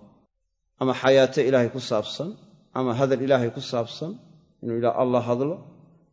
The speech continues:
ama doonistiisa ku saabsan, ama ku saabsan, waxa weeye, iraadada, samciga, basarka, aragga,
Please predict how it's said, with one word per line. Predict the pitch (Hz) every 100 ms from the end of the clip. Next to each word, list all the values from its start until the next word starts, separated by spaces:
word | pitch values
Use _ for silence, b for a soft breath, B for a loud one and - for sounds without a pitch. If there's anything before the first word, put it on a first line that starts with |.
| -
ama | 147 151
doonistiisa | 139 151 160 - 147 - 131
ku | 147
saabsan, | - 131 123 170 226 - - _ _ _ _ _ _
ama | 156 165
ku | 160
saabsan, | 160 160 151 160 151
waxa | 135
weeye, | 143 135 131
iraadada, | 135 135 147 139 127
samciga, | - 143 143 131 139 135 127 98
basarka, | 143 - 139 127 131 135 123
aragga, | - 151 143 120 135